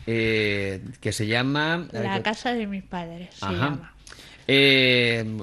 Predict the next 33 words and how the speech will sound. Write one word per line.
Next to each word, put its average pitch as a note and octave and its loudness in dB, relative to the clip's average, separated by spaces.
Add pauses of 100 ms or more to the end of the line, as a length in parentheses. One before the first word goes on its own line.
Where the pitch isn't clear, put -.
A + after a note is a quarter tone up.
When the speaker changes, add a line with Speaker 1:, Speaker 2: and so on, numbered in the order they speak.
(360)
Speaker 1:
te D3 0
iba D3+ 4
a - 2
preguntar D#3 6
el D3+ 4
por B2 4
qué, D#3+ 4
pero B2 2
yo A#2 6
creo B2+ 2
que C#3+ 6
ya C#3+ 8
el C3+ 2
título C#3 4
de C#3 4
por A#2+ 0
sí C#3 2
ya C3 6
casi, B2 2
casi B2+ 4
lo, B2+ 6
lo C3 4
define, B2 4
¿no? A#2+ 0
Lo D#3 2
describe. C#3+ 2
Speaker 2:
Exacto, - -6
exacto. F3 -8
Esta G3 -6
casa, A3 -4
uy, F#3 -4
esta F3+ -8
casa. D#3+ -14